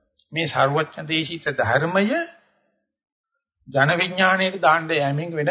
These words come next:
හානියක් වෙලා තියෙනවා. අපි භාවනා කරන කොටයි ඔය කියන මූලධර්මවාදී ඇති වෙනස. අපි මේකදී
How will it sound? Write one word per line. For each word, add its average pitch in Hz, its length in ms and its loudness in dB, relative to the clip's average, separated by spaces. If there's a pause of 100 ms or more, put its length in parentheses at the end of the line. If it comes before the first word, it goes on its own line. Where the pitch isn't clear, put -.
(120)
හානියක් 131 460 0
වෙලා 87 240 -20
තියෙනවා. - 220 -20 (1000)
අපි 190 240 -2
භාවනා 196 640 4
කරන 196 300 2
කොටයි 175 420 2 (140)
ඔය 135 180 -4 (440)
කියන 165 280 -4 (220)
මූලධර්මවාදී 151 760 0
ඇති 135 200 -4
වෙනස. 147 340 -2 (760)
අපි 185 260 2
මේකදී 190 680 0